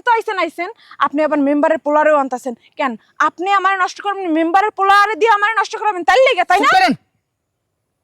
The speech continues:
Speaker 2: সি, সি, সি, সি, সি। হায় রে হায়, আমি তো এই মহিলাটারে ভালো ভাবছিলাম। আসলে যে আপনার মনে হচ্ছে জিলাপির মতো খালি পেঁয়াজ আর পেঁয়াজ। এই আপনি কি নষ্ট করবেন? কি নষ্ট করবো আপনারা? হ্যাঁ?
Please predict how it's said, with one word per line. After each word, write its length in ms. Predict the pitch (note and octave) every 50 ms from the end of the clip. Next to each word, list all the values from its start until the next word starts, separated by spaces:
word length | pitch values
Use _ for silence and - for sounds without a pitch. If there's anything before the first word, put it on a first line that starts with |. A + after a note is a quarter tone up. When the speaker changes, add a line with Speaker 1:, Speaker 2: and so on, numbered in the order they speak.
| _ _ _ _ _
Speaker 2:
সি, 240 | _ - C4 B3+ G3 -
সি, 80 | - D#3+ - -
সি, 60 | C#3
সি, 160 | A#2 _ C3
সি। 220 | _ _ C#3 A2+ G#2+ _ _ _ _ _ _ _ _ _ _ _ _ _ _ _ _ _ - A#3+
হায় 380 | A#3+ A#3 A#3 A#3 A3+ A3+ A3 G#3+
রে 160 | G#3 G#3+ G3
হায়, 220 | D#3+ E3 F3+ F#3
আমি 200 | F#3 F3+ F#3 F#3+
তো 100 | - A3+
এই 60 | G#3+
মহিলাটারে 500 | G3 G3+ G3 G3 G3 G3 F#3+ G3 G3 G3+
ভালো 240 | F3+ B2+ B2 D3+ F#3
ভাবছিলাম। 420 | F#3+ F3+ - - - F#3 G#3 A3 A#3 - _ _ _ _ _ _ _ _ _ _ _ -
আসলে 280 | A#3 B3+ D4 B3+ D4
যে 60 | B3+ C#4+
আপনার 260 | C#4 B3+ C#4 C#4+ C4
মনে 200 | B3+ C#4 C#4 D4
হচ্ছে 280 | A#3+ C4 B3 A3+ C4
জিলাপির 340 | G#3+ G3+ B3+ C#4 B3+ C4+ A#3+
মতো 180 | A#3+ A#3+ - A3
খালি 160 | F#3+ A#3 A#3
পেঁয়াজ 240 | - - B3+ B3 - -
আর 100 | A#3+ A3
পেঁয়াজ। 500 | - - A#3+ - _ _ _ _ _ -
এই 80 | C#4 G3+
আপনি 300 | D#3 - - E3 D3 C#3
কি 100 | - E3
নষ্ট 180 | D3 A#2+ -
করবেন? 580 | - B2 - - - _ _ _ _ _ _ -
কি 80 | - C4+
নষ্ট 180 | C#4 - -
করবো 160 | B3+ B3+ B3+ C4+
আপনারা? 280 | B3 C#4 C#4 D4 D4+ _ _ _ -
হ্যাঁ? 100 | C4